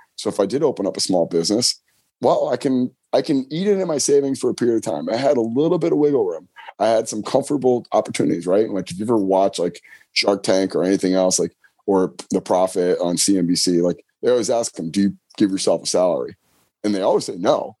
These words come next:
right? It's either pay myself or the business go under, right? And that's, uh, the, until you're in that situation, you don't really know. But you're doing that as a G A. You're doing that, right? You're eating into your own savings. You're eating into your own credit card debt to get through this period. And how much is that worth it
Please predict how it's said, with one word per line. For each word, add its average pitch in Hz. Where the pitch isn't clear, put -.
right? 104
It's -
either 110
pay 123
myself 127
or 104
the 92
business 104
go 90
under, 87
right? 90
And 90
that's, -
uh, 113
the, 117
until 131
you're 151
in 127
that 117
situation, 101
you 85
don't 95
really 90
know. 82
But 117
you're 131
doing 185
that 101
as 110
a 123
G 170
A. 82
You're 165
doing 240
that, 78
right? 113
You're 139
eating 196
into 190
your 151
own 170
savings. 120
You're 110
eating 160
into 135
your 104
own 143
credit 143
card 90
debt 90
to 135
get 127
through 135
this 104
period. 117
And 113
how 170
much -
is 151
that 185
worth -
it -